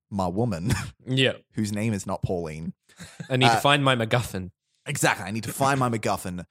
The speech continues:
Speaker 1: But Daisy and Luigi are like, "I think there's more at hand here," 'cause Wario said this was, like, a jungle planet, but there's stuff going on there that doesn't seem right. And he, and he's like, "Look, if you guys wanna go there, that's fine, but I'm gonna go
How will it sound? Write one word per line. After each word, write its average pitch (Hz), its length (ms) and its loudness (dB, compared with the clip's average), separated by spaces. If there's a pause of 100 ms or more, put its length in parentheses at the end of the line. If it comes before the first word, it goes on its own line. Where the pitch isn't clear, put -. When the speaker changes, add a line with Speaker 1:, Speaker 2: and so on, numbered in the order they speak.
(240)
Speaker 1:
But 113 120 -10
Daisy 135 320 0
and 113 120 -4
Luigi 104 400 -4
are 90 80 -2
like, 87 260 -4 (240)
"I 190 100 -8
think - 300 -8
there's 143 180 -4
more 131 180 0
at 90 80 -8
hand 107 340 -4
here," 71 400 -8 (340)
'cause 101 600 0 (480)
Wario 135 340 2
said 113 180 -2
this 110 160 -4
was, 113 180 -6
like, 92 300 -4 (180)
a 101 80 -4
jungle 98 560 -4
planet, 76 440 -10 (440)
but 90 140 -8
there's 160 220 2
stuff 131 240 -2
going 101 240 -2
on 98 160 -2
there 87 160 -2
that 82 180 -8 (140)
doesn't 98 360 -4
seem 87 300 -8
right. 80 340 -4
And 98 80 -12
he, 95 140 -8 (180)
and 107 200 -4
he's 107 220 -8
like, 95 280 -4
"Look, 98 260 -6 (340)
if - 140 -10
you 123 80 -2
guys 139 260 0
wanna 110 140 -4
go 92 160 -4
there, 82 140 -6
that's 92 240 -8
fine, 78 260 -10
but - 120 -12
I'm 104 180 -2
gonna 104 160 -4
go 87 320 -6